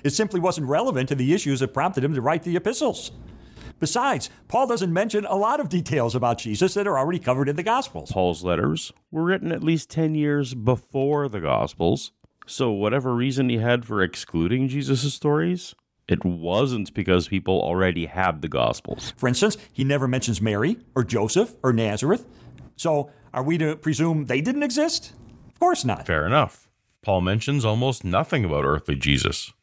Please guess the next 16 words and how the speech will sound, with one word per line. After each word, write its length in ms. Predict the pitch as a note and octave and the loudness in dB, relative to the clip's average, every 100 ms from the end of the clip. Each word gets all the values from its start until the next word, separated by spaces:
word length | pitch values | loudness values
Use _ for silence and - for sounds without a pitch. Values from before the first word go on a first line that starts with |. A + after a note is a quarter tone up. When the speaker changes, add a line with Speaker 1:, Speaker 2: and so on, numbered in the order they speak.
| _ | _
Speaker 2:
What 140 | - F3 | -2 0
we 80 | E3 | 0
get 180 | E3+ | -2
from 220 | D#3 D3+ C#3+ | 0 -2 -2
Paul 600 | - G3 C#3+ C3 E3 A2+ | -2 0 0 0 -2 -2
is 200 | B2+ - | -2 0
that 260 | C3+ C3 - _ - | 2 0 -6 _ -6
Jesus 500 | F#2+ G2+ G2+ F#2+ - | 0 2 2 0 -2
hung 240 | F#2+ F2+ | -2 2
out 140 | F2+ | 2
with 220 | D2+ F2 - | 2 -2 -4
disciples, 720 | E2 E2 C#2+ - C3+ - - _ _ _ | -2 0 0 0 -2 -2 -8 _ _ _
ate 160 | F#2 F#2 | -2 0
a 80 | D#2 | 0
meal 300 | E2 D#3 A#2 | -2 -2 0
once, 500 | E2 C3+ - - | 0 0 -4 -8